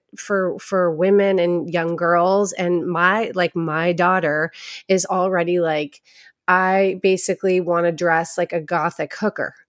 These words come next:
And I'm kind of like, "I don't think that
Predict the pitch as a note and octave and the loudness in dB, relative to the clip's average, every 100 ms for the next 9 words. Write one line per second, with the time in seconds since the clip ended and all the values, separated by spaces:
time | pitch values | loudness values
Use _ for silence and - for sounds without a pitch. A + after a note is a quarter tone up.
0 | - F3+ F3 E3 E3 D#3+ F3+ F#3+ F#3+ G3 | -4 -2 0 0 -2 -2 0 0 2 2
1 | G3 G3 F#3+ F#3+ G#3+ - G3 G3+ G3+ G#3+ | 0 0 0 0 0 0 2 2 2 2
2 | A3 G#3 - G#3 G3+ - G3+ F#3 | 2 0 0 2 2 0 0 0